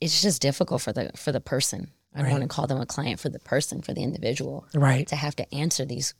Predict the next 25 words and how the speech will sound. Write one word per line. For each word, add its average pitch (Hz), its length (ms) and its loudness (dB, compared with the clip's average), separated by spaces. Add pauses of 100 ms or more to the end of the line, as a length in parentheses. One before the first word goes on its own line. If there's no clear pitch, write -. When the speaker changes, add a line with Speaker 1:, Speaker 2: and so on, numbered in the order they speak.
(140)
Speaker 1:
these 120 180 -18
questions, - 580 -6
it's - 320 -4
going 147 260 4
back 143 200 -2
in - 80 -4
time, 139 300 -4
it 127 80 -6
triggers 147 400 0
you. 98 140 -8 (280)
Speaker 2:
Oh, 156 100 2
Speaker 1:
Those 247 180 4
Speaker 2:
yeah. - 60 2
Speaker 1:
are - 20 0
triggers, 156 400 0
a - 40 -8
hundred 170 260 -2
percent - 320 -10
triggers. - 360 -10 (240)
Speaker 2:
Absolutely. 165 480 0
Speaker 1:
So 139 220 2
it's 156 160 2
just - 240 0
being, 165 340 2
um, 135 420 -14